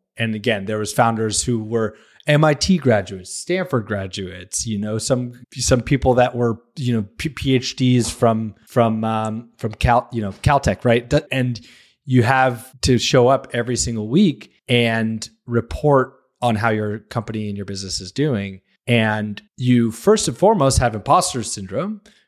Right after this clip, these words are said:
because you're like, "Oh, wow, this is a very high caliber group." Um, and second of all, you're like, "Wow, I really want to compete and win against my peers." Now, this is not hard to recreate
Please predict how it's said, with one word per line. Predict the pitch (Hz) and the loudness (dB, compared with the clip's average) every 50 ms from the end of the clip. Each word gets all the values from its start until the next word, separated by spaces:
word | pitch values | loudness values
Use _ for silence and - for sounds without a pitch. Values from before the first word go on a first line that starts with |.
| _ - | _ -6
because | - 107 - - 110 101 95 | -6 -2 2 2 2 2 0
you're | 107 107 | -4 -6
like, | 104 101 95 - | -6 -6 -6 -4
"Oh, | 123 107 | -6 -4
wow, | 98 104 113 117 104 | -2 0 0 0 0
this | 98 98 107 92 - | -2 -4 -6 -8 -8
is | 101 98 | -8 -8
a | 92 | -8
very | 104 104 104 101 101 101 98 | -6 -6 -6 -6 -8 -10 -10
high | - - 113 107 | -10 -8 -6 -6
caliber | - - 110 104 98 95 92 92 | -6 -6 -6 -6 -6 -8 -12 -6
group." | - - 165 180 160 135 127 - - - _ _ - | 0 2 4 4 4 4 2 -2 -6 -8 _ _ -6
Um, | 110 110 110 104 104 | -4 -2 -2 -2 -2
and | 104 104 | -4 -2
second | - 185 196 196 214 185 | 0 0 0 2 0 0
of | 135 117 | 0 2
all, | 113 107 107 110 113 | 2 2 0 0 -2
you're | 113 110 | -4 -4
like, | 110 110 107 - | -4 -6 -2 2
"Wow, | 135 156 165 135 | 4 4 6 6
I | 113 104 | 4 4
really | 107 123 151 175 160 131 | 4 4 6 6 4 4
want | 110 95 104 104 107 120 135 143 - - - | 2 -2 -4 0 2 2 2 2 0 -6 -8
to | - 123 120 110 110 107 107 104 101 101 _ _ - | -4 -2 -2 -2 -4 -4 -8 -10 -14 -16 _ _ -12
compete | - 110 95 127 151 156 151 - _ | -12 -8 -4 -2 0 0 -2 -4 _
and | - 113 110 | -10 -6 0
win | 120 147 165 139 | 2 2 2 2
against | 113 117 123 113 104 - - - - - _ _ _ _ _ _ - | 2 0 0 0 0 -2 -4 -6 -8 -12 _ _ _ _ _ _ -6
my | 117 113 113 110 107 107 107 104 | -4 -4 -2 -4 -4 -6 -10 -10
peers." | - - - 202 175 - - - - - - - _ _ _ _ | -4 0 2 2 2 2 0 -4 -6 -6 -6 -6 _ _ _ _
Now, | - 135 131 123 120 104 101 - - _ - | 2 4 4 6 6 4 2 0 -6 _ 0
this | 123 143 160 - 180 | 2 4 4 4 2
is | 156 117 131 | 0 2 2
not | 139 139 131 | 4 4 4
hard | 110 135 131 131 123 | 4 2 2 2 0
to | 117 107 | -2 -2
recreate | 110 123 120 - - 110 110 127 127 107 - | -2 -2 -2 -2 0 2 4 4 4 2 0